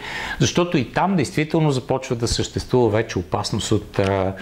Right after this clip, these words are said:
напускане на част от отборите, още повече, че там приходите са много по-малки, популярността е по-малка и по един или по, по, по друг начин изглежда, че Формула едно добре премисли специално в тази посока,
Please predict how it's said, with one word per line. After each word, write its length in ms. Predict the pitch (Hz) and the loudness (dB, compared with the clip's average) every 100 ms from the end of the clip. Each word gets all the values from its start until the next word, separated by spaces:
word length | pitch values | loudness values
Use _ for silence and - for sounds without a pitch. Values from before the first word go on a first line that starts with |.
| - - - - | -10 -12 -8 -2
напускане 600 | 110 - 123 - 101 101 | 0 2 0 2 0 2
на 120 | 98 | 0
част 300 | 90 113 - | 0 -2 -2
от 160 | 90 - | -6 -4
отборите, 420 | 90 135 151 - | -2 0 0 0
още 200 | 131 - | 0 -2
повече, 340 | - 123 120 | 0 0 -2
че 140 | - - | -8 -4
там 140 | 117 104 | -4 -2
приходите 460 | 117 104 95 90 - | -4 0 -2 -2 -6
са 140 | 98 | 0
много 200 | 117 123 | 2 2
по-малки, 540 | 117 120 117 110 - | 2 2 2 0 -2
популярността 720 | - 92 - 87 85 85 - 131 | -4 -2 0 0 2 0 0 -2
е 120 | 131 | -2
по-малка 540 | 123 123 120 - 131 127 - - - - - - - | 0 2 0 0 -2 -2 -8 -16 -14 -10 -8 -8 0
и 260 | 143 139 - | 2 2 4
по 160 | 151 | 4
един 260 | 131 202 247 | 6 4 4
или 100 | 160 | 2
по, 80 | 117 - - - - | -2 -6 -20 -20 -6
по, 140 | - 131 | 0 2
по 220 | - 123 | 4 4
друг 240 | 131 175 | 4 2
начин 320 | 170 156 170 | 2 2 0
изглежда, 420 | 127 110 117 151 139 | 0 2 2 2 -2
че 120 | 120 | -2
Формула 400 | 113 131 131 120 | 0 0 2 2
едно 200 | 117 123 - - - - | 2 0 -4 -18 -14 -2
добре 480 | 101 110 107 156 160 | 2 4 4 2 2
премисли 460 | 123 120 143 - | 0 2 2 0
специално 640 | 123 - 110 131 131 123 110 | -2 -2 0 0 0 2 0
в 60 | 107 | 0
тази 340 | 117 110 101 | 0 0 -2
посока, 800 | - 98 - 110 - 110 110 | -6 -4 -2 -2 0 2 2